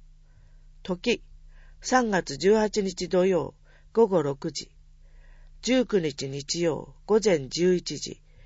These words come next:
午後三時三十分。料金、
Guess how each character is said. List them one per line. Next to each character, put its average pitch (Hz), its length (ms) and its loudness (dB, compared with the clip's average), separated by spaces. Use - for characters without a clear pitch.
午 208 140 6
後 180 240 0
三 196 380 0
時 120 100 -10
三 165 300 -4
十 147 160 -12
分。 110 180 -12
料 220 200 4
金、 - 340 -14